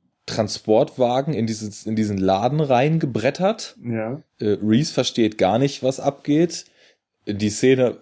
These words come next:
Speaker 1: aus dem ersten Teil wird gespiegelt. Sarah Connor sagt zu ihm, "Come with me if you wanna live."
Speaker 2: Ja, ja, ja.
Speaker 1: Er wundert sich, steigt ein in den Wagen <laughs> und in diesem Wagen sitzt nicht nur Sarah Connor, sondern auch ein gealterter T-, T achthundert von Arnold Schwarzenegger <laughs> verkörpert,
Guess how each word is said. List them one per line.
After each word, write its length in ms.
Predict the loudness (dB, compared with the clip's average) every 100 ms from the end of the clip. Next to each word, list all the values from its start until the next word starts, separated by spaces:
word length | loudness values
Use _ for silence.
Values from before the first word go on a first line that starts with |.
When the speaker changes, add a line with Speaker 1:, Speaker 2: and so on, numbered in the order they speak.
| -8 0
Speaker 1:
aus 160 | 0
dem 100 | 0
ersten 300 | -2 -2 -4
Teil 280 | 0 2 4
wird 160 | 0 0
gespiegelt. 640 | -4 -2 -2 2 0 0
Sarah 300 | 0 2 2
Connor 440 | 2 0 2 0
sagt 440 | 2 4 2 2 -8
zu 120 | -8
ihm, 400 | -2 0 0 -2
"Come 300 | -2 -2 2
with 160 | 2 2
me 280 | -2 2 2
if 160 | 2
you 120 | -2 2
wanna 240 | 2 2
live." 300 | 4 4 4
Speaker 2:
Ja, 240 | 0 -2
ja, 100 | -6 -12 -16
ja. 200 | -12 -14 _ _ _ _ _
Speaker 1:
Er 160 | 2 4
wundert 320 | 4 4 0
sich, 480 | 2 2 2 -6 -18 _ _
steigt 480 | -6 2 4 4 -2
ein 260 | 0 0
in 120 | 2 0
den 180 | 0
Wagen 380 | 0 2 0 -2 -4 -6
<laughs> 200 | -8 -4
und 280 | -2 0 -2
in 160 | -6 2
diesem 380 | 2 2 -4
Wagen 380 | -4 -2 -4 -4 -10 -18 -18 0
sitzt 300 | 0 0 -4
nicht 160 | -2
nur 140 | 0 0
Sarah 300 | 2 2 0
Connor, 340 | 2 2 2
sondern 340 | 0 0 0 0
auch 340 | 2 2 0
ein 240 | -4 -4 0
gealterter 720 | 0 4 2 0 -2 0 0
T-, 280 | 2 0 0
T 260 | 0 2
achthundert 640 | 2 -2 0 0 4 2 2
von 200 | -4 -4
Arnold 380 | -2 2 2 0
Schwarzenegger 720 | -2 -4 -4 -8 -4 -2 -2
<laughs> 0 |
verkörpert, 840 | 0 0 0 4 4 4 0 0